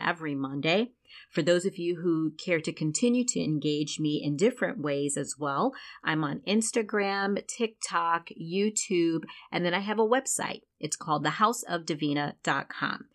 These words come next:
You can go there, you can sign up to be a part of the community, check out what's going on under the events page. You can shop and buy a tarot deck. For those of you who want to have your own tarot card reading with me, we can do that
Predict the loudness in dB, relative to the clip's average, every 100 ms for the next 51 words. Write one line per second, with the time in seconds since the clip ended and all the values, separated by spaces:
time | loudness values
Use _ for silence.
0 | -20 -20 -16 -4 -2 0 4 6 6 6
1 | 4 6 2 -2 -2 -2 0 0 0 0
2 | -2 -2 -2 -2 -2 -2 -2 -4 -4 2
3 | 4 6 6 4 2 0 -2 0 0 0
4 | -2 -4 -2 0 -2 -2 -2 -2 -2 -2
5 | -2 -4 -4 -2 2 2 2 -2 -2 2
6 | 4 4 0 -6 -18 -12 0 0 2 -2
7 | 0 2 2 2 0 0 2 0 0 -6
8 | -8 -10 0 2 4 2 2 2 0 -4
9 | -20 -20 -8 0 2 4 2 0 -2 0
10 | -2 2 2 2 0 -10 -4 0 0 0
11 | -6 -4 -4 -4 0 2 2 0 -2 0
12 | 0 0 0 -4 -4 -2 -2 -4 -6 _
13 | -20 _ -4 -2 -2 -2 0 0 2 0
14 | 0